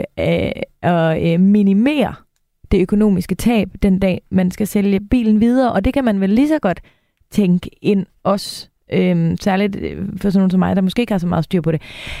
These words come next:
Er det så, øh, så er det, er det så vigtigt, at det er sådan nogle autoriserede forhandlere, man får tjekket hos, og at man, øh, der er noget, der hedder syn,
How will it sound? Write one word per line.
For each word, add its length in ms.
Er 160
det 160
så, 380
øh, 540
så 160
er 40
det, 180
er 60
det 120
så 60
vigtigt, 440
at 200
det 80
er 40
sådan 100
nogle 220
autoriserede 840
forhandlere, 540
man 280
får 340
tjekket 720
hos, 340
og 420
at 200
man, 400
øh, 540
der 60
er 40
noget, 220
der 60
hedder 380
syn, 680